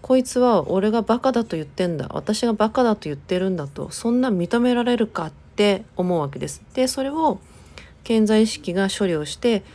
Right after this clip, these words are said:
あ、今そういうの聞いてる時間ないからとか拒絶したりとか、もしくは、えーと、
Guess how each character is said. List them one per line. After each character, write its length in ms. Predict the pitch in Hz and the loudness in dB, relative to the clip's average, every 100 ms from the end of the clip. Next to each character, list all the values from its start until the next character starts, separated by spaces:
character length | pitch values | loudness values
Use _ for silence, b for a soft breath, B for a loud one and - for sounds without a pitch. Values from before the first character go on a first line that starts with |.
| B B - | B B -8
あ、 140 | 175 | -2
今 240 | 202 196 | 0 2
そ 200 | 190 190 | 0 0
う 20 | 190 | 0
い 20 | |
う 40 | |
の 100 | 160 | -2
聞 160 | - 185 | -6 -4
い 20 | |
て 80 | 185 | -4
る 60 | |
時 100 | 165 | -4
間 220 | 170 170 170 | -4 -4 -2
な 120 | 170 | -2
い 80 | 160 | -4
か 140 | 143 | -6
ら 120 | 127 | -6
と 120 | 135 | -8
か 80 | - | -10
拒 160 | 139 - | -8 -8
絶 300 | 156 143 143 | -8 -8 -10
し 60 | |
た 100 | - | -8
り 100 | - | -10
と 100 | - | -10
か、 300 | - 277 220 - B B B - | -2 0 0 -4 B B B -8
も 100 | 190 | -8
し 120 | - | -8
く 120 | - | -2
は、 240 | 196 196 - | 0 0 -2
え 240 | - - - | -8 -12 -16
ー 100 | - | -16
と、 300 | - - - | -12 -10 -12